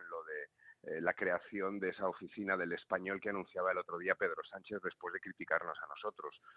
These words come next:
Yo lo que hago es invitarle, colaborar con él desde el primer día, no como ellos hicieron con nosotros, nos ponemos a su disposición,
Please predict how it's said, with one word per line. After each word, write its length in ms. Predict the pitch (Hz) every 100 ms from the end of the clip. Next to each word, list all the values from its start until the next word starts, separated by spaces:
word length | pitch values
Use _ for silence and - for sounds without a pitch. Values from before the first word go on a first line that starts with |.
| -
Yo 160 | - 85
lo 120 | 104
que 100 | -
hago 140 | 107 127
es 100 | -
invitarle, 640 | 110 87 90 98 85 69 _ _
colaborar 600 | - 85 80 80 85 107
con 220 | - 107 113
él 140 | 110
desde 180 | 87 82
el 80 | 78
primer 340 | 78 87 95
día, 280 | 98 110 139
no 120 | 92
como 220 | 82 87
ellos 160 | 82 78
hicieron 260 | 78 85
con 160 | 78 80
nosotros, 420 | 73 92 87 120
nos 140 | 98 80
ponemos 340 | 82 82 87
a 120 | -
su 80 | -
disposición, 680 | 85 - 85 - - 107